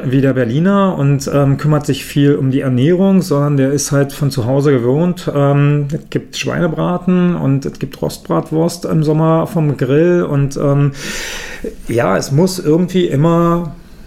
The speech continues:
immer durchaus Fleisch mit dabei sein.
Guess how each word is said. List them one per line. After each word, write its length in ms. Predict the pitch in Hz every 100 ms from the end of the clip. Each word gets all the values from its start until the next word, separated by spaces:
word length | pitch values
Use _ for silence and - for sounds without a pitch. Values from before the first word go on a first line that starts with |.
| 208
immer 280 | - 160 165
durchaus 520 | 131 156 156 151 156
Fleisch 540 | - 120 107 151 - -
mit 280 | 117 - - -
dabei 440 | 113 104 104 110
sein. 580 | 113 120 139 165 175 135